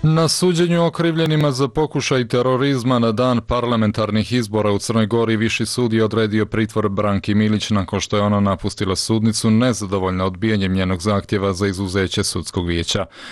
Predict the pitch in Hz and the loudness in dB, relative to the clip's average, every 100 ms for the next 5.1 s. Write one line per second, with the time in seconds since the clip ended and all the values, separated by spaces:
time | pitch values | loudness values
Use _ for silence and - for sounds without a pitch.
0 | - - 98 - 92 92 110 104 - 104 | -12 -4 -4 -2 0 2 2 0 0 0
1 | 98 101 98 113 107 104 104 95 110 107 | 0 0 0 0 2 2 0 -2 -2 0
2 | 104 101 113 110 - 104 113 117 110 - | 2 2 2 0 -2 0 0 0 0 0
3 | 117 110 117 107 101 101 95 104 98 101 | -2 -2 -2 -2 -2 -4 -2 -2 -2 -2
4 | 110 104 - 104 - 101 95 113 110 - | -2 -2 -2 -2 -2 -2 0 -2 -2 -2
5 | 107 | -4